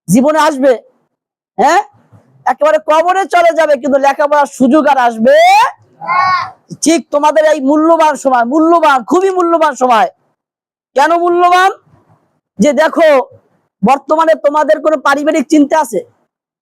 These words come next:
তোমার ঘর সংসার চালাইতে হইবে, ঘরে দুই টাকা দিতে হইবে, তোমার মায়ের দেখভাল করতে হবে, তোমার আব্বা অসুস্থ হলে তোমার কোনো টেনশন আছে? মানে তোমাদের এখন কোনো পেরেশানি নাই,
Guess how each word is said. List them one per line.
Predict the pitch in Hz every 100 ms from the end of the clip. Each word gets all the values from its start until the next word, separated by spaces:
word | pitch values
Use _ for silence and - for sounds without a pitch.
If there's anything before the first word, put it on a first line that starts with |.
| _ _ _ -
তোমার | 269 254
ঘর | 226 262
সংসার | 254 269 277 277
চালাইতে | 262 269 226 262
হইবে, | 247 247 - _ - - - -
ঘরে | 185 247 277
দুই | 269 262
টাকা | 269
দিতে | 262 254 277
হইবে, | 277 254 254 - _ _ _ -
তোমার | 269 277
মায়ের | 247 254 277 254
দেখভাল | 262 240 269 269
করতে | 269 -
হবে, | 269 254 240 - _ _ _ _ -
তোমার | 254 277
আব্বা | 277 277 269
অসুস্থ | 262 285 -
হলে | 277
তোমার | 285 277
কোনো | 262 262
টেনশন | 269 277 311
আছে? | 294 180 - _ _ _ _ _
মানে | _ _ - 190
তোমাদের | - 311 330 330
এখন | 311 339 330
কোনো | 285 302
পেরেশানি | 285 311 311 320 302
নাই, | 254 202